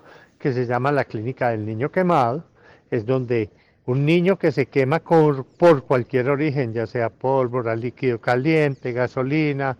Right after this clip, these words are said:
fuego, etcétera, etcétera, una vez que abandona la, las instalaciones del infantil porque ya se ha recuperado la lesión en la piel ocasionada por la quemadura,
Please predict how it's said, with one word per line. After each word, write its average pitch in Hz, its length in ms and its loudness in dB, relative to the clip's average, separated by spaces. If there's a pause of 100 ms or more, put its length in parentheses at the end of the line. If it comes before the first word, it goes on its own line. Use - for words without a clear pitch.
(420)
fuego, 147 480 2
etcétera, 165 540 0
etcétera, 143 580 -10 (440)
una 165 260 4
vez 185 260 4
que 185 300 2
abandona 135 800 2
la, 127 420 0 (540)
las 139 220 2
instalaciones 127 640 0
del 170 160 0
infantil 131 480 -4
porque 147 380 0
ya 139 300 4
se 175 120 0
ha 170 60 4
recuperado 143 760 -2 (440)
la 123 240 0
lesión 147 540 0
en 165 160 -2
la 127 100 0
piel 123 420 -2
ocasionada 120 560 -6
por 151 160 -6
la 151 120 -4
quemadura, 135 520 -6